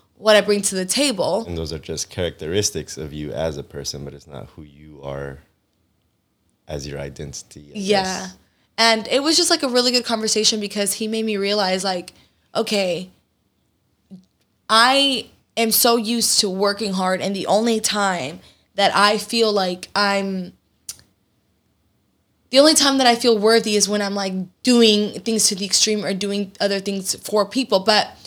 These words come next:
Speaker 1: we were talking about that, but the reason that I brought this up right now is because I was like, "Babe, why?" <laughs> I know you're changing,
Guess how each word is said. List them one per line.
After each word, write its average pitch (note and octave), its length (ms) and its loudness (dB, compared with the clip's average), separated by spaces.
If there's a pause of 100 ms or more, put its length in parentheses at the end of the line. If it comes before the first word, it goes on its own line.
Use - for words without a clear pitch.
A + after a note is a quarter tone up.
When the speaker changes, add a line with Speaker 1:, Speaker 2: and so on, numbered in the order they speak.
(220)
Speaker 1:
we C4+ 100 -2
were C#4 140 2
talking F4 360 4
about A3+ 200 2
that, G#3+ 140 4
but G#3 100 -6
the A3 80 2
reason C4+ 260 0
that A#3+ 120 4
I G#3+ 40 2
brought G#3+ 180 2
this G#3 140 -2
up G#3 140 0
right F#3 140 -2
now A#3+ 180 0
is A3 120 -2
because G#3+ 340 -4
I A3 140 -4
was A3 180 -4
like, G3+ 180 -6
"Babe, A#3 300 -4 (760)
why?" F4+ 600 2 (240)
<laughs> A#3 40 0 (1400)
I C4+ 140 4
know D#4+ 160 6
you're E4 240 4
changing, A#3+ 720 2